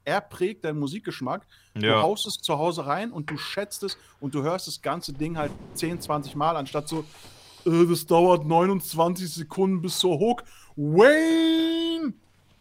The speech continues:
Speaker 2: Also ich erinnere mich auch noch daran, als wir uns gegenseitig C Ds gebrannt, mitgebracht haben oder irgendwann, als es U-S-B-Sticks gab und dann musste man halt nicht mehr immer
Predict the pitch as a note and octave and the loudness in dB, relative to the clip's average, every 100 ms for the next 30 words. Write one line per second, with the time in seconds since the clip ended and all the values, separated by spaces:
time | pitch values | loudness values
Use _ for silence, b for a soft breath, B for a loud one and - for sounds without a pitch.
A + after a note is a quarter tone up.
0 | _ _ - A#2+ D#3+ F3+ G3 G3+ G#3 G3 | _ _ -4 0 2 4 8 8 10 8
1 | E3 E3 F3+ - C#3 C#3 C3+ G#2 C3 - | 6 6 6 6 6 6 4 4 4 4
2 | C3 B2 B2 C#3+ C#3 C3+ C3 B2+ - C3 | 4 4 4 0 2 6 6 4 0 4
3 | B2+ C#3 - G#2 G#2 A2 G#2+ A2 - A#2 | 6 4 2 0 2 2 0 -2 -2 -2
4 | G#2+ - A2 A2 G#2+ G#2+ B2 B2 A#2+ A2+ | -2 2 0 4 4 4 2 2 2 0
5 | A#2+ B2 B2 A#2+ - C3 C#3+ - G2+ - | -2 -4 2 2 2 0 2 -2 -8 0
6 | G2+ G#2 G2+ F#2+ F#2+ G2+ F2 A2 - A#2 | 2 2 0 -6 -8 -8 -6 -6 -6 -4
7 | G#2+ G#2+ G#2+ A2+ A2+ G#2 A2 A2+ B2+ | -2 -2 -4 -4 -4 -2 -2 0 -2